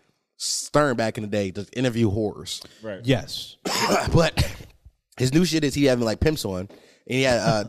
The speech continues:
Speaker 1: <laughs> this one pimp on, don't know his name, another
Speaker 3: Yeah.
Speaker 1: pimp on.
Speaker 2: You
Speaker 1: I,
Speaker 2: talking
Speaker 1: first of
Speaker 2: about
Speaker 1: all,
Speaker 2: the
Speaker 1: I didn't know
Speaker 2: brown,
Speaker 1: pimps
Speaker 2: the,
Speaker 1: were
Speaker 2: the,
Speaker 1: famous.
Speaker 2: the brown skin boy, right?
Speaker 1: Brown skin boy and a white boy.
Speaker 3: I, yeah, you're right. I didn't know pimps were famous.
Speaker 1: I didn't know pimps were famous.
Speaker 3: I
Speaker 1: It
Speaker 3: thought that was
Speaker 2: Pimp
Speaker 3: it.
Speaker 2: rap is taking off right now.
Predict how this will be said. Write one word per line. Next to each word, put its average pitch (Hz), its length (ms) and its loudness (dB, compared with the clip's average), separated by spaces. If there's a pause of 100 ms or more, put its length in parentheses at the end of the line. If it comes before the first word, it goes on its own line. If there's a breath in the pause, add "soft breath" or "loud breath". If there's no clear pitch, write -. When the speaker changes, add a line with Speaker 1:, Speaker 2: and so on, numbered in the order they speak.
Speaker 1:
<laughs> 104 140 -8
this 110 140 -6
one 139 140 2
pimp 117 240 -2
on, 101 160 -2
don't 110 140 0
know 110 60 0
his 104 120 -2
name, 101 220 -4
another 101 280 -6
Speaker 3:
Yeah. 113 60 -4
Speaker 1:
pimp 95 160 -4
on. 92 200 -8
Speaker 2:
You 90 180 -12
Speaker 1:
I, - 40 -14
Speaker 2:
talking 202 140 0
Speaker 1:
first 208 160 2
of 190 60 -4
Speaker 2:
about - 40 -4
Speaker 1:
all, - 60 -2
Speaker 2:
the - 40 2
Speaker 1:
I 226 40 2
didn't 269 100 2
know 208 100 2
Speaker 2:
brown, - 80 4
Speaker 1:
pimps 160 160 0
Speaker 2:
the, 127 60 -6
Speaker 1:
were 117 60 -6
Speaker 2:
the, 113 60 0
Speaker 1:
famous. 95 120 -2
Speaker 2:
the - 40 -10
brown 117 200 -2
skin 101 240 -14
boy, 92 200 -8
right? 98 300 -8
Speaker 1:
Brown 120 180 2
skin 110 180 -4
boy 95 240 -6 (280)
and 110 80 -6
a 110 40 0
white 104 180 -2
boy. 90 260 -6
Speaker 3:
I, 139 140 -2
yeah, 135 160 0
you're 139 180 2
right. 135 180 2
I 127 100 -2
didn't 151 160 0
know 139 100 0
pimps 131 260 -2
were 123 80 -2
famous. 110 500 -4
Speaker 1:
I 110 160 -2
didn't 143 120 2
know 139 80 4
pimps 131 260 0
were 107 60 2
famous. 107 420 -2
Speaker 3:
I 120 80 -8
Speaker 1:
It 123 40 -2
Speaker 3:
thought 139 160 2 (160)
that 135 80 0
was 139 100 2
Speaker 2:
Pimp 170 100 -2
Speaker 3:
it. 160 60 -8
Speaker 2:
rap 196 200 -8
is 147 140 -12 (180)
taking 151 280 -12
off 185 200 -16
right 110 180 -10
now. 92 180 -12